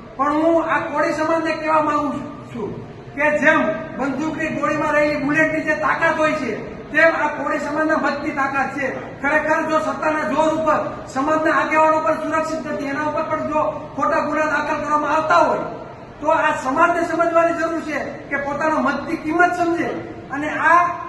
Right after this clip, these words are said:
મુઠ્ઠીભર લોકોની જે સરકાર બનેલી છે, જો આપણા ઉપર દમન કરતી હોય તો જો આવનારા સમયમાં કોળી અને ઠાકોર સમાજ ઉપર જે ખોટા ગુના દાખલ કરવામાં આવે છે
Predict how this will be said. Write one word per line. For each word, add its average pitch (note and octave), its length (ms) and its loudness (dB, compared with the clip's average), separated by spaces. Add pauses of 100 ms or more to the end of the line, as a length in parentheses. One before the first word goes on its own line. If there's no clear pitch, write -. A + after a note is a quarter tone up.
મુઠ્ઠીભર D#4+ 500 0
લોકોની D4 360 2
જે D4+ 140 -4
સરકાર D#4+ 460 2
બનેલી E4+ 400 2
છે, - 500 -8
જો D4 80 -2
આપણા D4+ 300 2
ઉપર D#4 240 2
દમન D#4 240 2
કરતી D#4+ 320 -4
હોય D#4+ 200 2
તો - 380 -6
જો D#4 100 -2
આવનારા D#4+ 480 4
સમયમાં D#4 460 -2
કોળી D#4 320 -4
અને D#4 140 -2
ઠાકોર D4+ 800 -4
સમાજ D4+ 240 0
ઉપર D#4 240 0
જે D#4 80 0
ખોટા D4+ 360 -2
ગુના D4+ 220 -4
દાખલ D4 280 -2
કરવામાં C#4 400 -4
આવે D#4 120 0
છે D4 240 -4